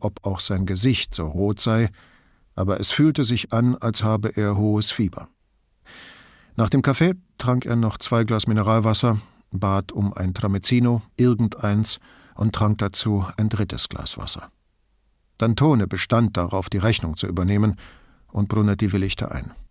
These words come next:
Die Leute, denen sie in den Korridoren begegneten, versuchten sie nicht anzustarren, aber manche konnten nicht anders. Dantone sah furchtbar aus. Die Hose wie aus dem Müll gefischt,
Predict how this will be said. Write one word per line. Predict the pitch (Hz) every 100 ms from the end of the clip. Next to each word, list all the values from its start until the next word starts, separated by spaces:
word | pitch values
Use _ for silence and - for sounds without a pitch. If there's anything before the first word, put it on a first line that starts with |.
| _ _ _ _ - - - - - -
Die | 120
Leute, | 123 139 180 180
denen | 170 123 127 120
sie | 120
in | 113
den | 107 107
Korridoren | 131 117 101 104 101 107
begegneten, | 90 80 113 117 107 123 110 - - _ -
versuchten | - 110 123 110 - 120
sie | 110
nicht | 107 117 - - 113
anzustarren, | 127 - 80 - 101 98 113 92 - _ _ _ -
aber | 110
manche | 101 87 - 107
konnten | 135 120 82
nicht | 64 55 - 71
anders. | 64 62 - - _ _ _ _ _ _
Dantone | - 107 117 151 127 123 - -
sah | 110 110
furchtbar | 107 - 131 - - 65 -
aus. | 64 - - - _ _ _ _
Die | 104
Hose | 107 143 131 110 104
wie | 110
aus | 117 -
dem | 110 101
Müll | 117 135 95
gefischt, | 92 - 120 - -